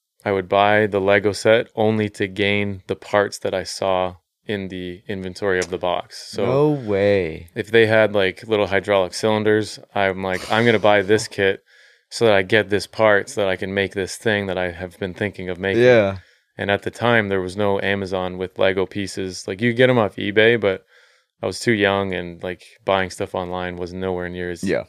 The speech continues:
Speaker 1: as simple. Like, your parents would have to put their credit card in, and they're skeptical and all this other stuff. So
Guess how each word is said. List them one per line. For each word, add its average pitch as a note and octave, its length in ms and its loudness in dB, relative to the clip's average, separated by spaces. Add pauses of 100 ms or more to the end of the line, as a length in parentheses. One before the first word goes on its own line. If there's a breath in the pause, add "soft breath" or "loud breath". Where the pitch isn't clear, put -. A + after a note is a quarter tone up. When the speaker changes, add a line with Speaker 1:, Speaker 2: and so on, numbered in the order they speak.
Speaker 1:
as F#2 100 -14
simple. G2+ 520 -6
Like, G2 180 -14
your F#2+ 80 -12
parents F#2 420 -10
would F#2+ 100 -14
have F#2 160 -10
to - 80 -18
put - 200 -14
their G2+ 80 -10
credit F#2 320 -6
card F#2 160 -6
in, F#2 180 -8
and F2+ 100 -14
they're F#2 100 -10
skeptical F#2 720 -10
and F2 140 -16 (880 loud breath)
all G2+ 120 4
this F#2+ 140 -2
other F#2+ 180 2
stuff. F#2+ 340 2
So F#2 360 -6